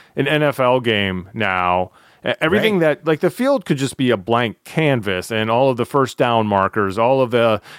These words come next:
Speaker 1: you know, everything that is on your screen is all generated, right? So one of the things that you have already is you have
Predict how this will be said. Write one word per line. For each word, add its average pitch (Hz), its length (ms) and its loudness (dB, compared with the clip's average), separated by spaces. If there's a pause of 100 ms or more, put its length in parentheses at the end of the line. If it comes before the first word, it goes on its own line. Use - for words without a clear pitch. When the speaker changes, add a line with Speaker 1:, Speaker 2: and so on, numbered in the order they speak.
Speaker 1:
you 117 100 -2
know, 104 360 2 (200)
everything 196 400 0
that 147 180 2
is 123 200 2
on 156 260 2
your 139 140 2
screen 143 520 0
is 117 160 -2
all 123 300 2
generated, 95 840 -4
right? 156 320 2 (380)
So 170 320 0
one 165 300 0
of 262 100 0
the 185 100 2
things 151 280 0
that 131 100 4
you 123 180 -2
have 123 460 -2
already 110 800 0 (180)
is 123 180 -2
you 131 140 2
have 120 500 0